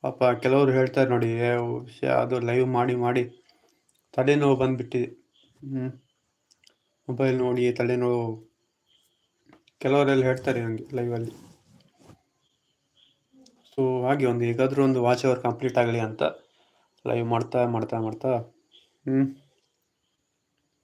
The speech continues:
ಓಕೆ, ಮೆಣಸಿನ್ಕಾಯಿ ಯಾರು? ಇವರು ಅವನಿಯವರಾ? ಅವನಿಯವರ, ಅವನಿಯವರು ಇರ್ಬೇಕಲ್ಲ. ಆ, so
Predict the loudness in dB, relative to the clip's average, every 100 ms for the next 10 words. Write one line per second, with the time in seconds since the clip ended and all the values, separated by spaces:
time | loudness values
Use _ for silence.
0 | _ _ _ _ _ -10 -2 0 2 2
1 | 6 8 8 8 8 8 10 10 10 8
2 | 8 6 6 6 2 -4 _ _ _ _
3 | _ _ _ _ _ -20 _ _ _ _
4 | _ _ _ _ _ _ _ 0 4 8
5 | 8 10 10 10 8 6 6 8 8 8
6 | 2 4 4 2 -2 -2 0